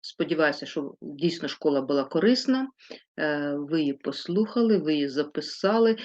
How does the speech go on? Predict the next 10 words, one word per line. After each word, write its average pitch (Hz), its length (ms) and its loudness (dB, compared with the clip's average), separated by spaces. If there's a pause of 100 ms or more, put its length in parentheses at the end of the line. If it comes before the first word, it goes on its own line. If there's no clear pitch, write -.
(180)
у 143 80 -8
вас 165 280 0
виникли 151 500 0
питання 233 880 4 (580)
і 208 240 2
якісь 196 460 0
рішення 147 440 -2
в 131 60 -6
голові. 135 460 -4
Тому, 180 440 4